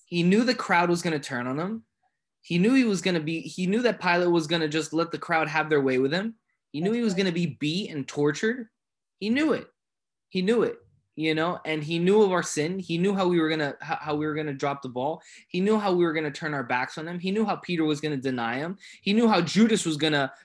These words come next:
Speaker 1: turn him in. He, he knew all of it. He knew every single bit of it.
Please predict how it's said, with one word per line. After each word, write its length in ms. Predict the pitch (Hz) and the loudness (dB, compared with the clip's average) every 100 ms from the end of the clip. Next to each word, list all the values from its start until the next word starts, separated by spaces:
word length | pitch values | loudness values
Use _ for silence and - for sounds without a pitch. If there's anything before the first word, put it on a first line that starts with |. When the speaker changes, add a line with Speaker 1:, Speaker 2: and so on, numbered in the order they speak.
| - | -2
Speaker 1:
turn 240 | 202 180 | 0 2
him 180 | 170 156 | 2 2
in. 200 | 147 185 | 2 0
He, 180 | 196 214 | -2 -4
he 240 | 185 214 | 0 2
knew 240 | 226 269 247 | 4 4 4
all 220 | 294 294 | 2 2
of 100 | 170 | 2
it. 140 | 135 | 0
He 100 | 190 | 2
knew 220 | 220 233 - | 0 0 2
every 440 | 240 254 262 254 220 | 2 2 -2 -4 -2
single 460 | - 247 247 240 | -4 -4 -2 0
bit 200 | 196 254 | 4 4
of 120 | 208 | 4
it. 180 | 120 - | 0 -6